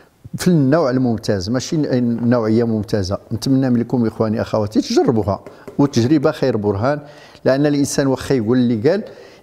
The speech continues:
الا ما جربتيش واحد الحاجه ما غاديش تحكم عليها. انا اللي هو الشاف عندي في، في، في الحياه ديالي ربعين عام، هاد الشوكولا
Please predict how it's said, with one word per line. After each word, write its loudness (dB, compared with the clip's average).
الا 4
ما 2
جربتيش -2
واحد -2
الحاجه 0
ما -2
غاديش -2
تحكم -2
عليها. -4
انا 0
اللي 4
هو 2
الشاف -2
عندي -2
في، -16
في، -2
في -10
الحياه 0
ديالي 0
ربعين -2
عام، -2
هاد 0
الشوكولا -2